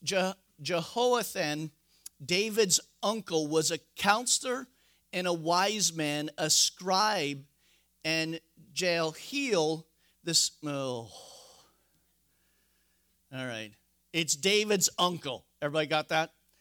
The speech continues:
He was his counselor, please note with me, and a wise man and a scribe. This guy was three different things, three different roles inside of the government. But he was first a counselor to David,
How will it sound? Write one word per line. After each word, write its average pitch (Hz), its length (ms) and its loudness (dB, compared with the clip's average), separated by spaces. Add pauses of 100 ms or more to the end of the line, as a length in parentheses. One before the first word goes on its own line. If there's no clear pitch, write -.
(200)
He 240 240 -2
was 247 280 6
his 196 240 6
counselor, 175 840 -2
please 202 340 -4
note 214 200 -4
with 170 120 -6
me, 156 300 -4
and 175 100 -4
a 160 60 0
wise 170 560 -2
man 139 320 -6 (140)
and 156 140 -6
a 151 40 -2
scribe. 165 460 -2
This 330 160 -6
guy 311 160 0
was 220 340 0
three 240 800 -6 (100)
different 202 460 -6
things, 190 320 -6 (240)
three 262 600 -2
different 233 500 -2
roles 208 500 2
inside 180 540 2
of 170 240 -2 (320)
the 170 140 0
government. 170 580 0
But 175 140 -2
he 208 180 -6
was 185 260 -2
first 262 540 -4
a - 60 -8 (120)
counselor 226 560 2
to 190 140 -4
David, 160 580 -2